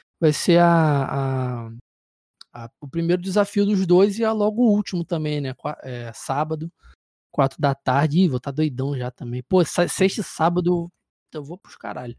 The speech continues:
Então, é isso. Esse jogo aí é outro jogaço. É bom que tem dois no sá-, na, dois na sexta, né? Eu acho que o jogo do Brasil vai ser muito bom também. E tem esse aí no sábado pra gente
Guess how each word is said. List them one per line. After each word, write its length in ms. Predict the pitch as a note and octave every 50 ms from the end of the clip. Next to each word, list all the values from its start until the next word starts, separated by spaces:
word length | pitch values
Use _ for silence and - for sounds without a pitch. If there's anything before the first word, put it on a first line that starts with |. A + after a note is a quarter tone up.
| - - - _ _ _ _ -
Então, 1080 | E3 D#3 C#3 - - D3 C#3+ D3+ E3 E3 F3 F3 F3 F3 F3 F3 E3+ D#3+ D3 C3+ B2+ C#3 -
é 140 | - E4+ G4
isso. 220 | D#4 B3+ - -
Esse 80 | - F3
jogo 220 | E3 F3+ G3 G#3
aí 140 | A3 G3+ G#3 A3+
é 40 |
outro 240 | A3+ G3+ G#3 G3+ -
jogaço. 720 | F#3+ A3 B3 A3 G#3 F#3+ E3 F3 F#3+ - - - A#3 A#3+ - _ _ _ _ _ _ _ -
É 100 | D3+ C#3+
bom 180 | C#3 E3 F#3+
que 100 | F#3 -
tem 320 | - - F#3+ F3+ F3 E3+ D#3
dois 240 | C#3 D#3 F3 F#3+ E3+
no 100 | F#3 E3
sá-, 260 | - - - D#3+ D#3
na, 120 | D3+ D3+
dois 240 | D3+ C#3 D3 E3 F3
na 120 | F3 E3 D#3
sexta, 460 | - - - D3+ F3+ G3 - - D3+
né? 80 | C#3+
Eu 40 | D3+
acho 80 | E3+ -
que 60 | -
o 40 | F#3+
jogo 140 | F#3 F3+ F3
do 60 | E3
Brasil 240 | E3 D#3 C#3+ D3+ D3+
vai 60 | D3
ser 100 | - D#3
muito 180 | D3 D3 -
bom 140 | C3+ C3+ C3+
também. 320 | - - C3+ C3 C3 D3+ - _ _ _ _ _ _ _ _ -
E 80 | - B2+
tem 200 | - - C3+ C3+
esse 180 | C3 - -
aí 120 | C3+ C3 C3+
no 120 | C3+ C#3
sábado 340 | - - - B2+ B2+ C3+ C#3
pra 140 | - - C#3
gente 540 | B2+ C#3 C3+ - - - D3+ C#3 C3+ C3